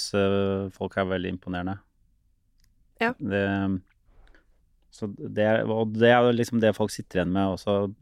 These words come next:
Speaker 1: til slutt der, og gode råvarer på for-, eh, forrett og hovedrett, og så som dessert som ser, eh, fancy ut, med bruke noe pinsett og noen små blomster og noe sånt, så <laughs>
Speaker 2: Ja.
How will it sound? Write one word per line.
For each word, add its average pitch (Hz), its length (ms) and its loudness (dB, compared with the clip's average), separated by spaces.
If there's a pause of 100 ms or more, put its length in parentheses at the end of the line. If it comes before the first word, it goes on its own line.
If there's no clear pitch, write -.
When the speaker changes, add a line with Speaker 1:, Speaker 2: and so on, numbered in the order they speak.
Speaker 1:
til 101 140 -8
slutt - 240 -10
der, 117 160 4
og 110 480 2 (580)
gode 127 300 8
råvarer 101 340 6
på 110 280 4
for-, 101 340 4
eh, 107 220 -2
forrett 95 340 0
og 101 80 0
hovedrett, 104 340 4
og 135 80 -4
så 113 200 4 (360)
som 104 220 0
dessert 95 340 2
som 95 100 -2
ser, 98 360 2
eh, 98 180 2
fancy 98 380 -6
ut, - 300 -14 (120)
med 107 300 2
bruke 101 240 -2
noe 95 100 -6
pinsett 98 440 -6
og 95 100 -2
noen 98 100 -2
små 101 220 -2
blomster 95 340 -2
og 95 80 0
noe 101 80 -2
sånt, 151 220 -2
så 123 120 4 (920)
<laughs> - 880 -16
Speaker 2:
Ja. 277 120 2